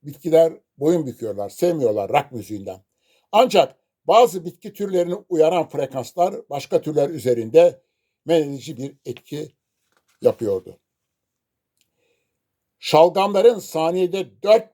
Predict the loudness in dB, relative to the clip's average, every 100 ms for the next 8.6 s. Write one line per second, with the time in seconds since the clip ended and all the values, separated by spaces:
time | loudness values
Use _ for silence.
0 | _ -10 -8 -4 -4 -4 -6 -4 -6 -6
1 | -10 -10 -10 0 0 0 -4 -4 -2 0
2 | 2 2 0 -4 -4 -6 -8 -8 -2 0
3 | 2 2 0 _ _ -2 0 0 -2 -10
4 | 0 0 0 _ _ _ -2 -2 4 2
5 | 4 2 0 -6 -8 -6 -4 -2 0 0
6 | -4 -6 -6 -8 0 0 2 0 4 2
7 | 2 _ _ _ 0 0 -4 -4 -4 -6
8 | -8 -8 0 0 0